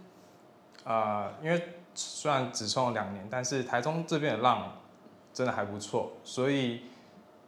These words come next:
我也还蛮勤奋在下水的，对。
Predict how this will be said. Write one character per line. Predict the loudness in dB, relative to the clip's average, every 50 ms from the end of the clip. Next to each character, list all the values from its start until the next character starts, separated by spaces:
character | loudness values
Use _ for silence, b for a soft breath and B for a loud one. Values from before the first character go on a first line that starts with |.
| -20 -12 -2
我 | 4 6 6
也 | 8
还 | 8 6 6
蛮 | 6 4 2
勤 | 2 0 -2 -2 -2 0
奋 | 0 0 0 0
在 | 2 4 4 4 4 2 -2 -4
下 | -2 0 2 2 2 0
水 | -2 -6 -8 -8 -8 -10
的， | -12 -12 -14 -14 -18 -20 -20 -20 -20 -18 -16
对。 | -16